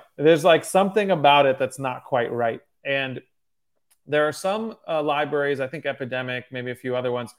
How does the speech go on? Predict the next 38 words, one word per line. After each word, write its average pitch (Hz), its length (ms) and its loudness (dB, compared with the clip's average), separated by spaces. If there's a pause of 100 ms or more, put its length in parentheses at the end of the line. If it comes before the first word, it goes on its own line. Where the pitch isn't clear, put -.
(280)
that 139 120 0
have, 135 380 -2
um, 120 260 -4
stems 123 640 -4
for - 220 -6
every 127 240 -4
single 117 320 -12
track, 123 300 -12 (120)
you 127 60 -14
know? 120 140 -8
So 131 280 0 (200)
if 147 160 -2
you're 214 400 4
a 147 80 -2
sophisticated 143 1000 -2
editor, 127 540 -2 (240)
you 143 100 -4
can 143 180 -6
download 151 460 0
the 139 80 -2
stems 127 640 -4
and 123 140 -16
sort 127 120 -2
of 120 140 -2
edit 131 240 -2
the 123 60 -12
music 120 340 -8
yourself. 123 300 -10 (640)
Um, 123 340 -2
I 151 80 2
think 202 240 -2
that's 190 220 -2
quite - 320 -2
cumbersome. 139 720 -4
And 143 100 -6
I 135 80 -4
think 151 260 -8
it's, - 420 -4